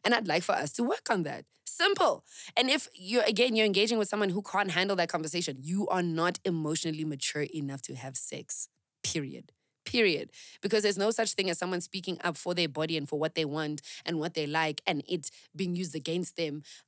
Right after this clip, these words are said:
and, and, and someone turning around and telling them that, like, "No, dude, like, I know what I'm doing." There's nothing worse than that. And also, I think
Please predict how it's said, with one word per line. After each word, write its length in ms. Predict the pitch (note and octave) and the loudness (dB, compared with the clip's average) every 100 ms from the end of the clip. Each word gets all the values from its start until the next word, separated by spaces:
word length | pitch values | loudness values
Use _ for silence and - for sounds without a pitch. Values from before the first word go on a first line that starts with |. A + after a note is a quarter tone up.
| _ | _
and, 160 | G#3+ F3+ | 0 2
and, 200 | G3 F3 | 0 0
and 180 | D#3 F#3+ | 2 2
someone 220 | G3+ G3 | 2 2
turning 260 | G3+ G3 | 0 0
around 320 | F3 E3+ F3+ F3 | 0 2 0 -2
and 160 | F3 | -2
telling 220 | F3 F3+ | -2 0
them 160 | F3 E3 | 0 0
that, 100 | E3 | 0
like, 160 | E3+ E3 | -2 -2
"No, 200 | F#3+ F3 | -2 0
dude, 300 | C#3 C#3+ - _ _ - | -4 -8 -10 _ _ -6
like, 520 | E3 C#3+ - - - - | -4 -6 -12 -12 -8 -2
I 100 | F#3 | 0
know 140 | F#3+ | 0
what 120 | F#3 | 2
I'm 140 | F3 D#3+ | 0 0
doing." 280 | F#3 C3+ | 0 -2
There's 160 | E3 F3+ | 0 0
nothing 260 | F#3 F#3+ E3+ | 2 0 0
worse 160 | F3+ | 0
than 140 | E3+ C#3+ | 0 -2
that. 180 | D#3 - - - | -8 -10 -10 0
And 140 | A3 | 2
also, 260 | A3+ C#4 G#3+ | 2 4 2
I 80 | F#3+ | 2
think 260 | G3 C4 | 2 0